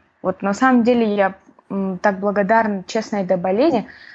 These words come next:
в том плане, что я поняла, что все из головы.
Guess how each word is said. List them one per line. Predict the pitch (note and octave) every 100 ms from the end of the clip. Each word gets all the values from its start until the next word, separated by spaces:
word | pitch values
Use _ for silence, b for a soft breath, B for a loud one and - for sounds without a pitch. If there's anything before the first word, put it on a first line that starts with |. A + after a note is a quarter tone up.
| B B _
в | -
том | - A#3 G#3+
плане, | B3+ C4+
что | A#3+ - A3
я | G#3+ A3
поняла, | A3 G#3+ G#3+ A3+
что | A#3 -
все | G3+ - A3+
из | G#3+
головы. | F3+ F#3+ F#3 F#3 E3